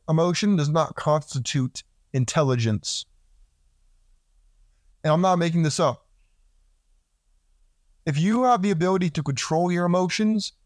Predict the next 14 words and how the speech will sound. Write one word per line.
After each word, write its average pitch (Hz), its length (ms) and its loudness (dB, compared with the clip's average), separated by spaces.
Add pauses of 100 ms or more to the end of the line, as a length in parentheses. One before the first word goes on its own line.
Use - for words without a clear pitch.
(160)
that 156 280 4
is 160 120 0
intelligence. 135 880 0 (2750)
The 151 100 2
ability 185 380 2
to 165 80 0
just - 320 -6
feel 208 300 0
does 190 140 -4
not 175 160 2
make 160 260 0
you 143 80 0
an 135 80 2
expert. - 540 -6